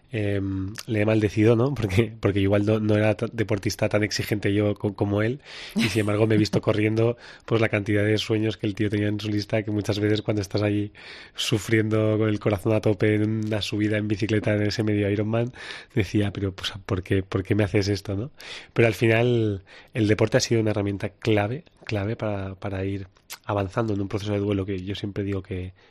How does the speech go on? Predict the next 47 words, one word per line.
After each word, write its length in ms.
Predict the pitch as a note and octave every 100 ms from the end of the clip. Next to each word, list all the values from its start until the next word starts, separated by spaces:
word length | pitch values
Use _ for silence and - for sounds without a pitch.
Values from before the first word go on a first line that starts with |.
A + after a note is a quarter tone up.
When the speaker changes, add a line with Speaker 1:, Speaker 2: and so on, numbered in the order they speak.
| -
Speaker 1:
que 120 | -
no 80 | G2+
se 80 | B2+
supera, 400 | - E2+ E2+ A#2+
que, 180 | A#2 F2+
que 140 | -
va 120 | F#2
contigo, 520 | - G2+ F2+ F2 C3+ -
y 320 | A#2 F#2 F2+ - - _
lo 140 | G#2+ F#2+
bueno 160 | G#2
es 60 | A2+
que 100 | -
llega 120 | F#2+
un 80 | A2+
momento 360 | G2+ G2 A2 G#2
que 60 |
el 120 | F#2+ F#2
duelo 340 | F#2+ G#2+ G2+ - _ _ -
te 80 |
hace 180 | A#2 -
bien, 340 | F2+ F2 B2 D3 -
o 40 |
sea, 120 | G#2+
no, 100 | F2+ G#2+
Speaker 2:
Mm. 80 |
Speaker 1:
no, 100 | G#2+ G#2
no, 220 | A2 A2+
no 160 | G#2+ G#2
es 100 | G2+
doloroso. 520 | G2 F2+ F2 - E3 - - - - - -
Em, 800 | B2 A2 G2+ G2+ G2 F#2 F#2+ G#2 G3 -
y, 280 | C#3 A2+ A2+
y 40 |
creo 140 | G2+ A2
que, 80 |
bueno, 240 | A#2+ A2 G#2+
pues 180 | G#2+ G#2+
al 60 |
final 300 | G2 G#2 A#2
esa 180 | C3 -
lista 260 | B2+ - A2+
de 80 |
Alex 160 | A2+ A2
ha 40 | A2
marcado 360 | G#2 G#2+ G#2+
el 280 | A2+ G2+